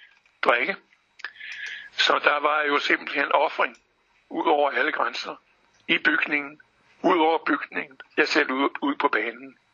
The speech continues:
Ligesom urineringen også var stærkt fremkommende. Så det var et eksperiment, hvor man ligesom til sidst sagde, "Nej, det her, det er simpelthen for kontroversielt.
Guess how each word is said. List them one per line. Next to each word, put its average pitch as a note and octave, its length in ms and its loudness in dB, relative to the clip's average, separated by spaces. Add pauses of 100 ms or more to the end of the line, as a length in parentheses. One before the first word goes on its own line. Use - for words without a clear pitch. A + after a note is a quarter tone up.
(800)
Ligesom E3 340 2
urineringen C#3 680 2
også C#3 280 2
var B2+ 80 0
stærkt B2 320 -2
fremkommende. - 680 -6 (1500)
Så C#3 140 4
det E3 180 0
var F3 80 4
et E3 120 0
eksperiment, D3 840 0
hvor D3+ 140 0
man C#3+ 120 0
ligesom C#3+ 220 -4
til - 140 0
sidst - 300 0
sagde, C3+ 200 2
"Nej, B2+ 180 0
det C3+ 200 -2
her, C3+ 240 2
det D3+ 240 -2
er C3 80 -2
simpelthen - 500 -8 (640)
for - 380 0 (300)
kontroversielt. C3 840 0